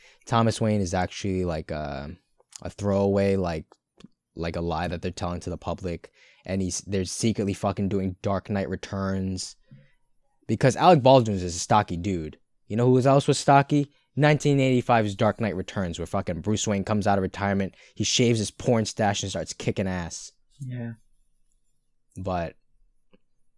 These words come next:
Speaker 1: how, how many film companies actually lie to us about the casting of roles, you know? One can only hope, but I can't
Speaker 2: Yeah,
Speaker 1: actually
Speaker 2: it's,
Speaker 1: think of, like, a t-, like, I can't think
Speaker 2: it's
Speaker 1: of a
Speaker 2: usually
Speaker 1: plot line
Speaker 2: never
Speaker 1: for
Speaker 2: wrong.
Speaker 1: this.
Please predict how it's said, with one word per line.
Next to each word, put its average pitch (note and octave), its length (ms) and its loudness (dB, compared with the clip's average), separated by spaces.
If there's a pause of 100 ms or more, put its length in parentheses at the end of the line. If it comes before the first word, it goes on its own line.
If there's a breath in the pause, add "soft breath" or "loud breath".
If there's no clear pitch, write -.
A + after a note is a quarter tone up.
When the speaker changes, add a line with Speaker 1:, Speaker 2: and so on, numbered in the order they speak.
(280)
Speaker 1:
how, B2 220 2
how C3 200 0
many C3 840 2 (120)
film G#2+ 400 -2
companies F2+ 520 -6
actually F2+ 380 -4
lie E2 280 -6
to D2 160 -8
us - 440 -14 (500)
about E2 280 -8
the - 80 -14
casting E2 440 -8
of D#2+ 120 -12
roles, A#1+ 520 -12
you F2 120 -8
know? E2+ 280 -10 (1300)
One B2+ 160 2
can C3+ 160 4
only B2+ 180 6
hope, - 440 6 (460)
but E2 280 -6 (560)
I G#2 80 -2
can't B2+ 320 -2
Speaker 2:
Yeah, G2 80 -8
Speaker 1:
actually A2 240 0
Speaker 2:
it's, - 100 -6
Speaker 1:
think G#2 180 -2
of, F#2+ 100 -4
like, F#2 140 -2
a F2 40 -2
t-, - 220 -14
like, F#2+ 260 -2
I F#2 60 -4
can't B2 200 -2
think C3 120 0
Speaker 2:
it's A2+ 60 0
Speaker 1:
of D3 60 0
a - 20 -2
Speaker 2:
usually - 120 -6
Speaker 1:
plot C3+ 200 6
line A2+ 120 2
Speaker 2:
never G#2 100 -4
Speaker 1:
for F#2+ 100 -4
Speaker 2:
wrong. A#2 140 -2
Speaker 1:
this. A2+ 220 -8